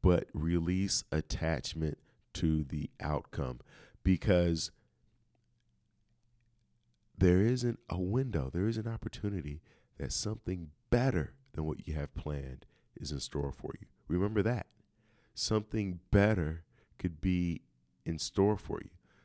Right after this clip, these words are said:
So release attachment to outcome. And the only way you're gonna explore that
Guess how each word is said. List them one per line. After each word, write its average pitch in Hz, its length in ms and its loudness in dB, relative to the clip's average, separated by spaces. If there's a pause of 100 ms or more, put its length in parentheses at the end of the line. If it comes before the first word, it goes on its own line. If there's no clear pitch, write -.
(120)
So 85 520 0 (480)
release 92 560 2
attachment 85 800 -4
to - 220 -6
outcome. - 480 -4
And 76 80 -4
the 80 60 0
only 92 140 2
way 92 120 2
you're 87 200 0
gonna 87 120 0
explore 92 400 2
that 76 240 0